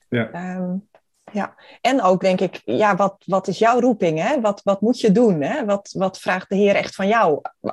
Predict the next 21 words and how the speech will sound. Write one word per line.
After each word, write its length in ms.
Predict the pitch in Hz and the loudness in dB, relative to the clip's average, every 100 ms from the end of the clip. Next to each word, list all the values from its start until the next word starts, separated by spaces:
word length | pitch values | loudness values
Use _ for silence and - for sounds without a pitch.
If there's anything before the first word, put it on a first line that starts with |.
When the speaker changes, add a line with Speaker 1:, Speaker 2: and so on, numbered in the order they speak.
| - - | -6 -4
Speaker 2:
Natuurlijk 600 | 165 165 226 202 190 - | -2 0 2 2 2 0
overeenkomstig 840 | 185 196 190 185 180 - 170 - | 0 0 -2 0 -2 -2 -4 -2
je, 260 | - 175 170 - _ _ | -2 0 -2 -10 _ _
je 100 | 180 | -4
priesterambt, 680 | 180 240 - 254 233 294 - | 0 -2 0 0 2 0 -2
maar 140 | 202 | 2
ook 300 | 202 269 - 202 | 2 2 0 0
overeenkomstig 720 | 196 190 214 - - 196 - | 0 0 0 0 -2 -4 -4
je, 120 | 185 _ | -10 _
je 120 | 185 | 0
eigen 280 | 220 285 226 | 2 0 0
gaven 380 | 226 175 165 170 | 0 0 0 -6
en 60 | |
talenten. 580 | 165 160 156 156 156 147 _ _ - _ | -4 -2 -2 -4 -8 -14 _ _ -20 _
Speaker 1:
Ja, 100 | 139 143 | 2 2
ik 120 | 143 | 4
moest 180 | 180 180 | 4 4
altijd 360 | 170 180 165 | 2 2 0
denken 360 | 170 180 180 156 | 0 0 -2 0
aan, 180 | 143 143 | 4 4
eh, 340 | 139 131 | 4 2